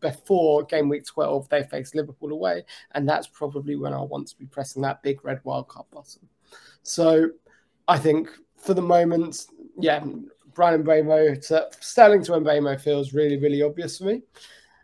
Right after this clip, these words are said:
And then the other one I'm going to be looking at doing is finally moving out Emerson Royal and bringing in Sven Botman. Um, just because having a Newcastle defender for me makes sense.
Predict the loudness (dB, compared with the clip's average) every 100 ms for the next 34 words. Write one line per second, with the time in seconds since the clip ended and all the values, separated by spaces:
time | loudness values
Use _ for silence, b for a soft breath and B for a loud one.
0 | -4 0 4 4 2 0 2 2 2 0
1 | 2 2 0 -2 -4 -2 2 2 0 -6
2 | -8 -6 -6 -6 -6 -6 -6 -4 -2 0
3 | 0 2 0 0 -2 -2 -4 -6 -6 -6
4 | -4 -2 -2 -4 -8 -6 -6 -6 -8 -12
5 | -14 -14 -14 -16 -18 -20 _ _ _ _
6 | _ -8 -4 -2 -2 -6 -14 b _ -12
7 | -10 -6 -2 -2 -2 -6 0 2 4 2
8 | 2 -2 -2 -8 -8 -4 -4 -4 -6 -6
9 | -4 -2 -2 -4 -4 -2 -2 -6